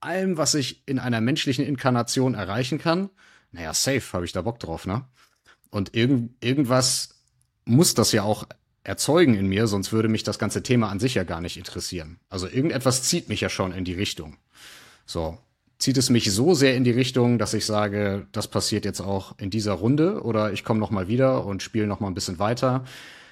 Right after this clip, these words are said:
Weil ich hab schon auch Lust, noch links und rechts zu gucken. Ich hab schon auch Spaß an dem, was hier passiert, ne? Also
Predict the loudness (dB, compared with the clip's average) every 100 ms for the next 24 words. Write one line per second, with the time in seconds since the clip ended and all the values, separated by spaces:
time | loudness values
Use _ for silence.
0 | _ -12 -8 -6 -2 4 4 6 2 2
1 | -2 0 0 -2 -2 -4 -2 -4 -4 -4
2 | -2 -4 2 2 2 0 -2 -2 2 2
3 | 2 0 -2 -2 -4 -4 -6 -6 -6 -6
4 | -8 -6 -4 -4 -4 -4 -2 -2 -4